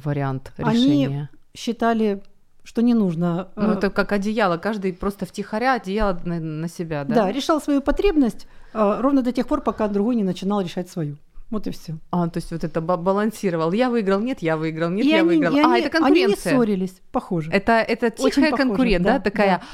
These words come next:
Speaker 2: да.
Speaker 1: из-под тишка конкуренция
Speaker 2: Тихо.
Speaker 1: такая.
Speaker 2: Очень
Speaker 1: А.
Speaker 2: тихо, да.
Speaker 1: <laughs>
Speaker 2: Без военных действий.
Speaker 1: Мгм. Интересно, интересно. <laughs> Да, итак, друзья, прямой эфир. Мы говорим о супружеских отношениях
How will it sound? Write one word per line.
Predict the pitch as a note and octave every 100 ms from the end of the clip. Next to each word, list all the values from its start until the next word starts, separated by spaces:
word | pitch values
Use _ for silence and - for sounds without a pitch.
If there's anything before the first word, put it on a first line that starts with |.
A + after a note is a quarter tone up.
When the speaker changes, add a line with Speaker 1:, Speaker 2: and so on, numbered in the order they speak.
| - G#3+
Speaker 2:
да. |
Speaker 1:
из-под | - G3 - A3+ -
тишка | G3+ - - G3+
конкуренция | E3 F#3 F3+ G3+ F#3 D#3+ - D#3
Speaker 2:
Тихо. | G3+
Speaker 1:
такая. | D#3+ D#3 - - -
Speaker 2:
Очень | D4+ E4 C#4+ C4
Speaker 1:
А. | A3+
Speaker 2:
тихо, | - F3 E3+ F3 F#3+
да. | F#3 G3 F3 -
Speaker 1:
<laughs> | D4+ C#4 G#3 F3
Speaker 2:
Без | F#3+ B3 G#3+
военных | F#3+ G3+ F3+ E3+
действий. | D3+ D3+ - G#3+
Speaker 1:
Мгм. | F3+ F3+ F3 E3+ E3+ E3+ E3+ -
Интересно, | F3+ F3+ - F3 E3+ D#3+ - - F3 G3 A3+
интересно. | F#3+ F#3 F3 E3 D#3 E3 - E3+ -
<laughs> | F3 - E3+ - - D4+ G#3+
Да, | F3+ E3+ E3+
итак, | A3+ A#3 G3
друзья, | A#3 A3 G#3 D3 - - -
прямой | - A#3+ B3+ C#4 A#3+
эфир. | A3+ - F#3+ E3
Мы | E3+
говорим | G3 G3+ G3+ G3+ A3+ A#3 G#3+ -
о | F3+ G3
супружеских | F#3+ G#3+ G3+ - - -
отношениях | F3+ F#3 F#3 A#3+ A#3+ G#3 F3+